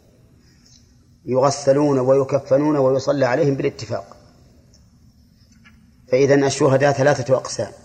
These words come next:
شهيد المعركة، والمقتول ظلما، والمطعون والمبطون والحريق والغريق ومن أشبههم. أما الأول ها، فلا يغسلون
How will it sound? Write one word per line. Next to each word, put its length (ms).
شهيد 320
المعركة، 600
والمقتول 600
ظلما، 540
والمطعون 680
والمبطون 680
والحريق 680
والغريق 540
ومن 140
أشبههم. 420
أما 160
الأول 440
ها، 200
فلا 180
يغسلون 540